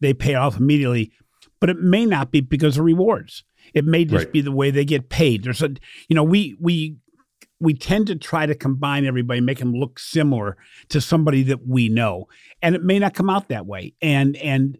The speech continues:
Speaker 1: to have that insight, to have that data, and to have that interaction, and you brought it up, you know, we're, we're moving, I think, as an industry from an experience perspective to an engagement perspective. How can I help you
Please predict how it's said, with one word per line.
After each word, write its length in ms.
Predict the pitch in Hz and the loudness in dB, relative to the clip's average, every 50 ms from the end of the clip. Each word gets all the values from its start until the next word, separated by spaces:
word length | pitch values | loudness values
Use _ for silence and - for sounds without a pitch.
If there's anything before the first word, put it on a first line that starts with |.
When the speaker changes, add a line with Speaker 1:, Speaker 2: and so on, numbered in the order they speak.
| _ - | _ -6
Speaker 1:
to 100 | - 139 | -2 -2
have 260 | 123 143 160 170 175 | 0 0 0 0 0
that 240 | 175 165 147 - - | 0 -2 -2 -2 -2
insight, 460 | 147 139 131 117 - - 107 98 107 | 0 0 0 0 -2 -6 -10 -10 -6
to 80 | - 131 | -4 -2
have 160 | 143 147 151 | -2 -2 0
that 240 | 156 139 131 123 127 | 0 -2 -2 -2 -2
data, 260 | 147 135 127 131 123 | -2 -2 0 0 0
and 160 | 120 113 110 | -2 -2 -2
to 60 | - | -4
have 240 | 120 120 123 131 131 | -4 -2 -2 -2 -2
that 240 | 139 131 120 120 - _ - | -4 -4 -4 -6 -8 _ -4
interaction, 640 | 170 147 139 131 127 131 135 139 127 - - 104 101 - _ - - - | -2 -2 0 0 0 0 -2 -2 -4 -6 -8 -8 -8 -10 _ -20 -8 -2
and 80 | 131 143 | 2 2
you 80 | 180 | 2
brought 260 | 185 165 165 139 127 | 2 2 0 0 2
it 60 | 127 147 | 0 0
up, 200 | 147 113 101 127 | -2 -2 -2 -2
you 80 | 143 | 0
know, 80 | 135 131 | 0 2
we're, 220 | 143 170 185 185 - _ _ _ - - - - - - _ _ | 2 0 0 -2 -4 _ _ _ -20 -20 -20 -20 -20 -20 _ _
we're 240 | 311 185 175 202 196 | 0 2 2 2 2
moving, 560 | 185 - - 190 175 175 190 175 160 147 131 | -2 -2 2 4 6 6 6 4 4 2 2
I 120 | 120 139 | 2 0
think, 240 | 147 - - 139 127 | 0 2 0 0 0
as 160 | 131 120 110 | 0 0 0
an 100 | 117 120 | 0 -2
industry 580 | 117 - 151 151 143 135 131 - - 120 113 113 | -2 -2 -2 -2 -2 -4 -6 -6 -4 -4 -4 -4
from 400 | - - - 131 120 113 117 120 - | -4 -4 -2 0 0 0 -2 -4 -4
an 100 | - 143 | -4 -4
experience 1120 | 135 131 127 - - - - _ _ - 165 170 170 170 151 139 123 113 110 107 - - - - _ - | -4 -4 -6 -8 -14 -16 -18 _ _ 0 2 2 4 4 4 4 2 0 -2 -6 -10 -14 -16 -18 _ -8
perspective 680 | - 139 117 - _ - 117 110 - - 117 107 - - _ _ - - - - _ _ | -6 -6 -6 -4 _ -4 -4 -4 -2 -2 -4 -4 -4 -8 _ _ -20 -20 -20 -20 _ _
to 160 | - - 180 | 0 2 2
an 80 | 170 160 | 4 4
engagement 640 | 151 147 135 123 131 120 123 123 - - 117 101 - | 4 4 2 2 2 0 0 0 -2 -6 -8 -8 -8
perspective. 540 | - 113 110 - - - 98 - - - - | -12 -16 -16 -14 -16 -16 -16 -16 -20 -16 -8
How 180 | - - 240 | -2 -2 -2
can 160 | 277 - 320 294 | 0 0 -2 -2
I 160 | 269 226 170 | 0 0 -2
help 400 | 131 113 117 143 151 151 135 - | -2 0 0 0 0 0 0 -4
you 460 | 123 120 127 135 135 120 104 98 110 | -4 0 2 2 2 2 0 -4 -10